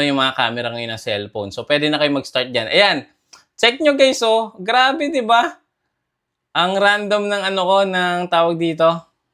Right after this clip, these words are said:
ng mga, ano ko, thumbnails ko. Hindi, lalo na yung mga way back twenty twenty, yung mga thumb-,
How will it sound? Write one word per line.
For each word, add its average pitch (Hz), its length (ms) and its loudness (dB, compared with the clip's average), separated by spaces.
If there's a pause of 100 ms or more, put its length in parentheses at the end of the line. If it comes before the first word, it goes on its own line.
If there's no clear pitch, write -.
(1300)
ng 175 800 4 (460)
mga, 165 320 2
ano 165 160 0
ko, 147 100 0 (220)
thumbnails 143 560 0
ko. 123 320 -4 (160)
Hindi, 143 320 -4
lalo 226 240 2
na 247 160 0
yung 220 80 -4
mga 196 240 -2
way 170 220 2
back - 260 -4
twenty 147 480 0 (880)
twenty, 147 560 -4
yung 127 160 -4
mga 180 80 -4
thumb-, 143 320 -4